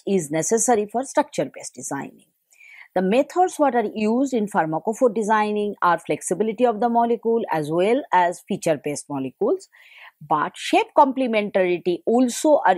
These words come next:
used for searching chemi-, new chemicals. However, in the methods which are used in structure-based designing are molecular docking, and it's important that molecular mechanics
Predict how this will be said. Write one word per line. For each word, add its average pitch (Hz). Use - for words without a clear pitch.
used 175
for 285
searching 190
chemi-, 370
new 226
chemicals. 269
However, 190
in 185
the 160
methods 269
which 269
are 208
used 202
in 170
structure-based 226
designing 151
are 147
molecular 147
docking, 147
and 247
it's 302
important 302
that 240
molecular 226
mechanics 311